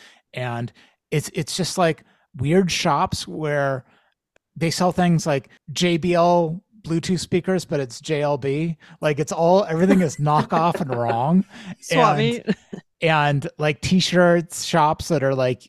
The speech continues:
Speaker 1: "If, if I even walk past a candle, like, I'm gonna be in flames." <laughs> Like,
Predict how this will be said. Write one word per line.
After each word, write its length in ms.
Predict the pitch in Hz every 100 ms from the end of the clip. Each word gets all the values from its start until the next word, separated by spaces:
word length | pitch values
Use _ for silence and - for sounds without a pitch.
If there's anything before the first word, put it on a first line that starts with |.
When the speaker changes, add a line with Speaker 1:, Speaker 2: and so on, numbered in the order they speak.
| _
Speaker 1:
"If, 180 | 110 - _ _ -
if 160 | -
I 100 | 151
even 200 | 139 147
walk 260 | 127 131 -
past 300 | 123 - -
a 40 |
candle, 560 | - 139 117 110 107 _
like, 160 | 127 127
I'm 100 | 123
gonna 160 | 120 110
be 80 |
in 100 | 117
flames." 460 | 113 147 127 - - -
<laughs> 60 | - -
Like, 180 | 208 220